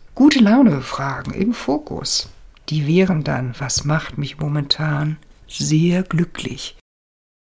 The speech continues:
Wofür bin ich sehr dankbar? Wen liebe ich? Und weiter geht's mit Methode Nummer drei.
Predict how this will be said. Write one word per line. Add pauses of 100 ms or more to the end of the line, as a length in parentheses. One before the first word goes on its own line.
(160)
Wofür
bin
ich
sehr
dankbar? (160)
Wen
liebe
ich? (1160)
Und
weiter
geht's
mit
Methode
Nummer
drei.